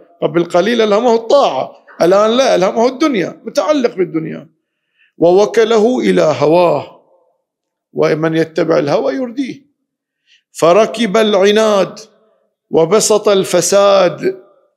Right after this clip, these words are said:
وظلم العباد"، يظلم، لأن الدنيا هي سبب التهارش، حبها، حب الدنيا سبب التهارش.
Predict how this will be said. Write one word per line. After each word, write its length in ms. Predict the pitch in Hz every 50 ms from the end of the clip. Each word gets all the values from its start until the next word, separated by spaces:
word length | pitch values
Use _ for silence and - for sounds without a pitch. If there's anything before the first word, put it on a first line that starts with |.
| _ -
وظلم 640 | - 156 165 170 156 165 190 190 190 185 185 180 175
العباد"، 760 | 175 165 160 151 156 160 147 131 143 131 123 120 117 - - - _ -
يظلم، 540 | - 269 285 - 285 254 226 196 160 143 - - _ _ _ _ _ _ _ _ _ _ _ _ -
لأن 460 | 151 151 151 - 165 170 165 160 165
الدنيا 880 | 175 - 147 - - 135 135 156 170 294 311 320 311 262 254 247 254
هي 220 | 240 285 330 311
سبب 360 | - - - 262 262 262 226 220
التهارش، 760 | - - - 196 156 156 175 160 156 - 147 160 156 -
حبها، 580 | - - 165 160 156 - - 240 262 262 - - - - _ -
حب 220 | - 214 214 175 196
الدنيا 340 | 202 160 185 208 254 311 339
سبب 280 | - 392 359 277 240
التهارش. 540 | 226 - 214 214 208 185 175 175 170 -